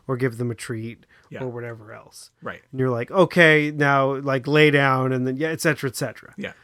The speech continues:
Speaker 1: So when, okay, so the cops are using the same sort of tactic with this dummy.
Speaker 2: Yes, he is. Uh, I mean,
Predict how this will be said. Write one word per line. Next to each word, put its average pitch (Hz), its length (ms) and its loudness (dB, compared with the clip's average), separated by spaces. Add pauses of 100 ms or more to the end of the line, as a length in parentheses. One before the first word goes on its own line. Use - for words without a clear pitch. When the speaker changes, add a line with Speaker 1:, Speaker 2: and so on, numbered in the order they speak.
(280)
Speaker 1:
So 170 320 4
when, 170 500 2 (300)
okay, 143 260 -4
so 165 220 0
the 151 100 -2
cops 254 680 4
are 165 120 0
using 151 600 0
the 147 140 -6
same 185 400 2
sort 170 240 0
of 143 140 -4
tactic 196 580 0 (300)
with 151 160 -4
this 156 280 0 (840)
dummy. 185 720 6 (220)
Speaker 2:
Yes, 107 500 -12
he 175 240 -4
is. 165 260 -4
Uh, 143 40 -4
I 143 180 -2
mean, 117 300 -10